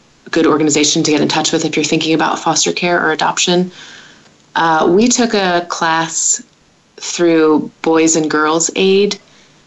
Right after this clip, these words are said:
and that's an organization that does private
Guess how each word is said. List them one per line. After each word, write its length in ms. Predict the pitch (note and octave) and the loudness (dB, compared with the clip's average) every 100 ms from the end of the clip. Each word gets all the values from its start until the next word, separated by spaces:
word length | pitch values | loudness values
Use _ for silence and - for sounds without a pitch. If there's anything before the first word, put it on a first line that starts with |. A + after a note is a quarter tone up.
| _ - | _ -6
and 640 | D#3 D#3 D3+ D3+ D3 - _ _ _ _ _ | -2 0 2 2 2 -2 _ _ _ _ _
that's 240 | - E3+ - | -2 -2 -2
an 60 | |
organization 880 | E3 E3 E3 E3 D3+ - D3+ D3+ D3 | -2 0 0 2 0 0 2 2 2
that 280 | - D3+ - | -2 -4 0
does 500 | F3+ F3 E3+ E3 - - | 2 2 2 0 -4 -6
private 640 | - F3 D#3+ D#3+ E3+ - | -6 -2 -2 0 -2 -4